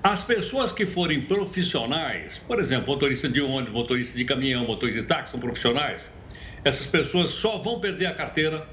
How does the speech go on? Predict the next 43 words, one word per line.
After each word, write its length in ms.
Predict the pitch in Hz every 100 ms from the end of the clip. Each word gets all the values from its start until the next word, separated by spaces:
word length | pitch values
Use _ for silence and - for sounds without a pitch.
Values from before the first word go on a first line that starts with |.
| -
só 240 | - 139
vai 160 | 156 165
ter 100 | 175
a 40 |
carteira 360 | 160 - 160 135
suspensa 640 | 185 - 165 151 156 - - - - -
se 120 | 165
elas 200 | 160 156
atingirem 420 | 165 143 147 180
quarenta 720 | - 208 165 175 240 240 220
pontos. 600 | - 180 160 123 92 -
E 60 | 113
olha, 140 | 170
pra 120 | 185 165
atingir 300 | 143 123 139
quarenta 360 | 120 127 160
pontos, 260 | 175 156 156
vai 80 | 185
precisar 480 | - 170 165 - -
cometer 320 | 170 143 131
algumas 240 | 143 135 127
infrações 400 | 135 127 139 123
graves. 360 | 104 80 - - - - -
Agora, 160 | 190 175
bom, 280 | 175 - -
e 160 | 247 285
eu 200 | 254 196
que 100 | 214
não 220 | 185 135
sou 360 | - 180 165 -
um 80 | 160
motorista 680 | 156 151 143 139 160 -
profissional, 560 | 135 139 - 127 87 87
como 140 | 131
é 60 | 156
que 80 | -
vai 100 | 131
ser? 340 | - 95 82 -
Vamos 180 | 127
explicar 340 | 135 143 - 123
agora 280 | 113 120 120
na 100 | 104
próxima, 580 | 117 127 123 123 113